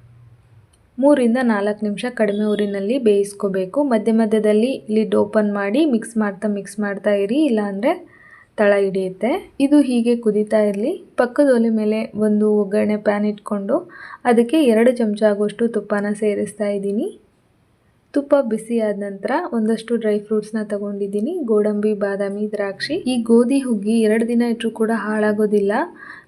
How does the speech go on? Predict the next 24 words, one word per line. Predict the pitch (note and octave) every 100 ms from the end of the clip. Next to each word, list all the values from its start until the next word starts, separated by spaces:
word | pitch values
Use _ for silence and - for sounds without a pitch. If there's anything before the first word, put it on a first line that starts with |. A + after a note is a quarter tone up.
| A#3+
ನೀವು | B3+ C4 A#3+
ಒಂದೇ | G#3+ A3+ C4
ದಿನಕ್ಕೆ | B3 A#3+ B3+ B3
ಖಾಲಿ | A3 A3+ A3
ಮಾಡ್ತಾ | A3 G#3+ A3 A3
ಇದ್ದೀನಿ, | G#3 G#3 G#3+ A#3
ಸ್ವಲ್ಪ | A#3 G#3 G#3 A#3+ A3+
ಮಾಡಿದ್ದೀನಿ | G#3+ A3 G#3+ G#3+ G#3+
ಅಂದ್ರೆ | G3+ G#3+ G#3
ಮಾತ್ರ | G#3 A3 A#3+ G#3
ದ್ರಾಕ್ಷಿ | G#3 G3+ - A3+
ಹಾಕಿ, | G#3 G3 - D4+ A#3+
ಇಲ್ಲಾಂದ್ರೆ | G#3 G3+ G3+ A#3+
ಹಾಕಕ್ | G3+ G#3+ G#3
ಹೋಗ್ಬೇಡಿ, | G3+ F#3+ G3 G#3 G#3+
ಹುಳಿ | G#3 G#3
ಹುಳಿ | G#3 G3+ G3
ಆಗ್ಬಿಡುತ್ತೆ. | F#3+ G3+ F#3+ G3 G#3 F4+ - - A3+
ಈಗ | G#3 B3 C4+
ಈ | A#3 G#3
ಡ್ರೈ | G#3+ A#3
ಫ್ರೂಟ್ಸ್ನೆಲ್ಲ | C4+ C4 - A#3 G#3+ A3
ಹದವಾಗಿ | G#3 G#3 G#3+ G#3+ A3+ A#3
ಫ್ರೈ | G#3+